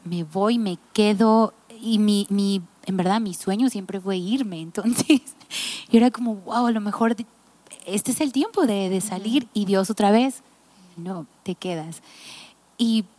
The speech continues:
Speaker 1: Yesaya y yo pasamos dos años muy difíciles en, en, pues, en decir, "Está bien, lo aceptamos". <laughs> Honestamente, fueron dos años de, ay, s-,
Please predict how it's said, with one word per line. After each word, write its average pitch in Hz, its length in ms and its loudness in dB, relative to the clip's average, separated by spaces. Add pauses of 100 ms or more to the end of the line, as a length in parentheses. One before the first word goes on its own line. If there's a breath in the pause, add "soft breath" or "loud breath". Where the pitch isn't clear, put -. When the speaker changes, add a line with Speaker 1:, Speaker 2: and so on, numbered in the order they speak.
(200)
Speaker 1:
Yesaya 220 400 2
y 233 100 2
yo 214 160 8
pasamos 214 600 2
dos 202 400 6
años 214 460 -2
muy 196 420 2
difíciles 214 640 -2
en, 175 300 -14
en, 175 460 -14 (840 loud breath)
pues, 220 200 4
en 220 120 2
decir, 190 420 -2 (300)
"Está 175 280 -8
bien, 160 300 -10
lo 185 60 -4
aceptamos". - 720 -2
<laughs> - 40 -4
Honestamente, 233 680 6
fueron 214 400 4
dos 202 260 0
años 214 300 -2
de, 208 200 0 (680 loud breath)
ay, 254 300 2
s-, - 260 -6